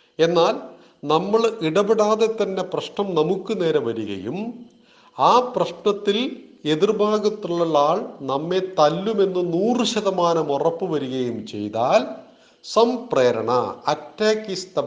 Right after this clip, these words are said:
best defense. അവൻ തല്ലുന്നതിന് മുമ്പ് നമ്മൾ കയറി തല്ലണം എന്നാണ് പറയുന്നത്. ശത്രു നമ്മളെ ആക്രമിക്കുമെന്ന് നൂറ് ശതമാനം ഉറപ്പ് വന്നാൽ അവൻ ആക്രമിക്കുന്നതിന് മുമ്പ്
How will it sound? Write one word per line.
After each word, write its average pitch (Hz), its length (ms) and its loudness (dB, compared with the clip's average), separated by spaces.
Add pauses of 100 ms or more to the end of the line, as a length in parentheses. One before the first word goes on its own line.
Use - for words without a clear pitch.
best 147 280 -6 (100)
defense. 123 440 -4 (460)
അവൻ 123 400 2
തല്ലുന്നതിന് 147 680 0
മുമ്പ് 117 420 -2 (320)
നമ്മൾ 127 300 -4
കയറി 120 360 -2
തല്ലണം 104 440 -6 (140)
എന്നാണ് 104 300 -6
പറയുന്നത്. 101 480 -6 (760)
ശത്രു 196 420 2
നമ്മളെ 214 440 -2
ആക്രമിക്കുമെന്ന് 202 960 -2
നൂറ് 185 460 -4
ശതമാനം 180 800 -4
ഉറപ്പ് 170 360 -4
വന്നാൽ 156 580 0
അവൻ 156 240 2
ആക്രമിക്കുന്നതിന് 190 1160 0
മുമ്പ് 160 420 0